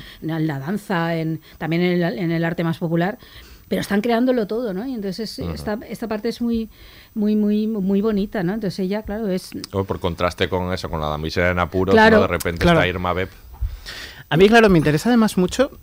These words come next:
Speaker 3: eh, la idea de que esta gente, recogiendo lo que estabas diciendo hace un momento, Aurea, estaba soñando el futuro.
Speaker 1: Sí.
Speaker 3: Es que eso es formidable. Si recogemos determinadas películas, por quedarnos en el cine francés, ¿no? Determinadas películas de este tiempo,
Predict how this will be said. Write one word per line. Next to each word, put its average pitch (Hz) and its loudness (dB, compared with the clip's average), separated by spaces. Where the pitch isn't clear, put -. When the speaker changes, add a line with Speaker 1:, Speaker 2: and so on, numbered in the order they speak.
Speaker 3:
eh, 113 -6
la 120 6
idea 127 0
de 160 0
que 123 -4
esta 143 -2
gente, 151 -2
recogiendo 120 -4
lo 147 0
que 143 -2
estabas 123 -6
diciendo 127 -4
hace 131 -4
un 123 0
momento, 127 0
Aurea, 139 0
estaba - -4
soñando 160 0
el 233 -2
futuro. 190 -4
Speaker 1:
Sí. 160 -4
Speaker 3:
Es - -4
que 240 0
eso 285 0
es - -2
formidable. 143 0
Si 147 -2
recogemos 127 2
determinadas 139 0
películas, 143 0
por 135 0
quedarnos 175 2
en 185 4
el 147 6
cine 147 2
francés, 117 -2
¿no? 165 -2
Determinadas 139 -2
películas 165 0
de 127 0
este 110 -2
tiempo, 127 -4